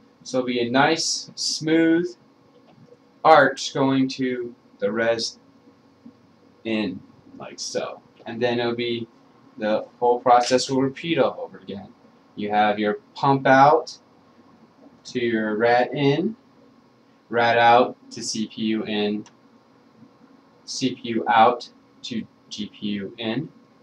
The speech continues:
G P U out to res in. And, uh, I guess that's it. Comment, subscribe, rate this video.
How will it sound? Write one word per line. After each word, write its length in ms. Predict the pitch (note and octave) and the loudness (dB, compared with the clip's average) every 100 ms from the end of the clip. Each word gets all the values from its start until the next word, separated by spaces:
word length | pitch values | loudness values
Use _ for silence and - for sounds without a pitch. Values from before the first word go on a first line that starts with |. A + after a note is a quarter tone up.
| _ _ _ _ _ _ | _ _ _ _ _ _
G 180 | - A2 | -8 -8
P 180 | - A2 | -6 -4
U 240 | G#2 G2 - | -2 -4 0
out 460 | B2+ B2+ C#3 - - _ _ _ _ - _ - _ _ _ | 4 6 4 -4 -18 _ _ _ _ -20 _ -20 _ _ _
to 140 | - A#2 | -8 -2
res 420 | G#2+ G#2 G#2 - | 0 0 -2 -8
in. 300 | A#2 G#2 F2 - _ _ _ _ _ _ _ _ _ - - - _ | -6 -6 -8 -14 _ _ _ _ _ _ _ _ _ -20 -20 -20 _
And, 360 | B2 A#2+ A#2 A2+ | 0 2 2 4
uh, 280 | G#2+ G#2 G#2+ - | 6 6 4 -2
I 80 | C3 | -2
guess 300 | B2+ D3 D#3 | 6 6 8
that's 300 | F#3+ E3 - | 6 4 6
it. 220 | D3 D3 - - | 4 4 0 0
Comment, 420 | C#3 C3+ C3+ - | 2 4 2 0
subscribe, 560 | A#2+ - B2+ A#2 B2 - | -8 2 10 10 10 4
rate 180 | A#2+ B2 | -2 0
this 160 | B2 - | -2 0
video. 480 | C#3 C#3 E3+ F3+ | 2 4 4 4